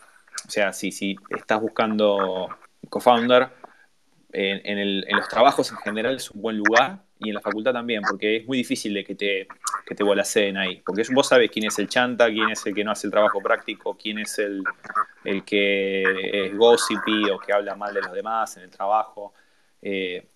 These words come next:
creo que esos son los mejores lugares para, para encontrar C T O, y hay una, un gran componente, digamos, de suerte también, de, de que esa persona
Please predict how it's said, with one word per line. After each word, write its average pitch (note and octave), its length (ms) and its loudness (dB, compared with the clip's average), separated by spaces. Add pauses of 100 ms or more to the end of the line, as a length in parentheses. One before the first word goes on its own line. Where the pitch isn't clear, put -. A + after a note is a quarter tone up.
(460)
creo C3 160 6
que A#2 60 -2
esos A#2+ 140 -8
son A#2 120 -6
los G#2+ 100 -8
mejores A2 300 2
lugares A2+ 280 4
para, F#2+ 380 -4
para F#2 160 -8
encontrar G#2 240 -6
C - 100 -12
T G2+ 120 4
O, C3+ 100 6
y D3 60 4
hay G#2 200 6
una, C3+ 260 0 (120)
un A2 80 -8
gran C3+ 240 6
componente, A#2 560 0
digamos, A2 320 0
de G2 100 -2
suerte B2 420 2
también, A2 520 -4
de, F#2 280 -10 (300)
de - 80 -4
que G2+ 100 -6
esa G#2+ 160 0
persona G#2+ 580 -2